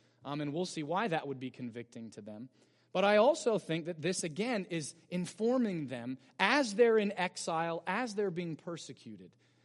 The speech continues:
what is going on at, at the heart level of their enemies. And here's what the fool says.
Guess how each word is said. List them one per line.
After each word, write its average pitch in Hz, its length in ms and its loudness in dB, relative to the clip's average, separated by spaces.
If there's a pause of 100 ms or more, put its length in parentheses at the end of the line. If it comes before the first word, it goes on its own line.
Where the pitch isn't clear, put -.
(140)
what 180 240 4
is 202 180 4
going 185 380 0
on 165 380 0
at, - 180 -8
at 151 180 -2
the 123 80 -8
heart 180 380 -2
level 113 420 -8 (380)
of 139 280 -2
their 131 400 -4
enemies. 123 500 -8 (140)
And 202 100 4
here's 269 180 8
what 277 120 0
the 269 80 2
fool 269 240 -2
says. 254 420 2